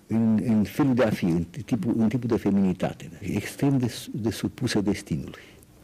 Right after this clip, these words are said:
Asumând și acceptând soarta. Mi se pare artista cea mai fermecătoare și mai fascinantă.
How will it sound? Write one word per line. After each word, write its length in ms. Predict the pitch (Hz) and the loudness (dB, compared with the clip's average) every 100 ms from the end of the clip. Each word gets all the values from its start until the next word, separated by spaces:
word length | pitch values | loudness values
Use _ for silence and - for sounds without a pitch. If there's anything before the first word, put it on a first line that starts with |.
| - - - - - | -20 -20 -20 -20 -6
Asumând 560 | 90 80 - 104 127 147 | -2 0 2 4 4 4
și 100 | - | 2
acceptând 680 | 101 - 101 - 120 127 113 | -2 -2 -4 0 2 2 0
soarta. 520 | - 82 - - - - - - - - | 0 -2 -2 -14 -20 -20 -20 -20 -12 0
Mi 140 | 117 | 0
se 100 | 117 | 2
pare 320 | 113 135 113 - | 2 2 2 0
artista 420 | 92 82 110 92 | -2 -2 -2 -2
cea 200 | 90 123 | 0 2
mai 160 | 101 90 | 2 0
fermecătoare 840 | - - 82 78 71 71 73 80 | -2 0 0 0 -2 -2 2 2
și 120 | 69 78 | 0 -2
mai 140 | 80 | -2
fascinantă. 600 | - 73 69 69 - | -4 -6 -4 -4 -4